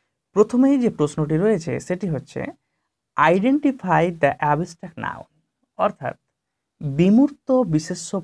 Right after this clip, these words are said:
পদটি চিহ্নিত করতে বলা হয়েছে। অপশন এ রয়েছে বেঙ্গলি, বি এ নলেজ, সি এ পেন এবং ডি এ রয়েছে গোল্ড। এখানে সঠিক উত্তর অপশন বি অর্থাৎ নলেজ।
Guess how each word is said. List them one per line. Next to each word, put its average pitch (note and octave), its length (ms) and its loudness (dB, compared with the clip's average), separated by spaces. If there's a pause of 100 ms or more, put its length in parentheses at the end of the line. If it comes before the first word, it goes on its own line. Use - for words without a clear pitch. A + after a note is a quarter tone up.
পদটি C3+ 480 -8 (580)
চিহ্নিত G3 440 -2
করতে A#3 400 -10
বলা B2 240 -2
হয়েছে। - 360 -6 (520)
অপশন G#3 360 -2
এ F#3+ 240 2
রয়েছে D3 400 0 (340)
বেঙ্গলি, D3 560 2 (380)
বি D3+ 300 2
এ D#3 160 2 (260)
নলেজ, C#3+ 520 0 (300)
সি D3+ 340 -4
এ C#3+ 40 -2 (220)
পেন D3 340 -4 (240)
এবং C#3 320 -6
ডি C#3+ 140 0
এ C#3 80 2
রয়েছে B2+ 400 -6 (440)
গোল্ড। C3+ 460 -2 (400)
এখানে A#3 440 -2 (320)
সঠিক B3 420 0
উত্তর A#3+ 420 -4
অপশন D#3+ 460 0
বি A#2+ 260 -6 (260)
অর্থাৎ D3+ 320 -6 (240)
নলেজ। D#3 420 -4